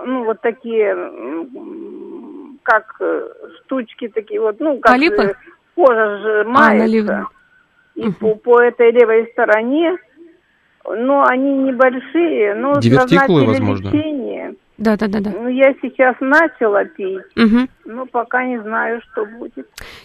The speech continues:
Speaker 2: Юлия Николаевна, держитесь, давайте, поправляйтесь, восстанавливайтесь обязательно.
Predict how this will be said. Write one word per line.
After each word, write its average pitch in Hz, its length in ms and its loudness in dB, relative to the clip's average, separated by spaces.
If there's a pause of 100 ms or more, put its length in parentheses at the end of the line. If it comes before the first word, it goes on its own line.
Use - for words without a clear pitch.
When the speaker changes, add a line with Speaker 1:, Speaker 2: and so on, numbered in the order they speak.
Speaker 2:
Юлия 254 140 6
Николаевна, 285 400 2
держитесь, 285 420 2
давайте, 254 400 0
поправляйтесь, 240 920 0
восстанавливайтесь 240 960 2
обязательно. 220 720 2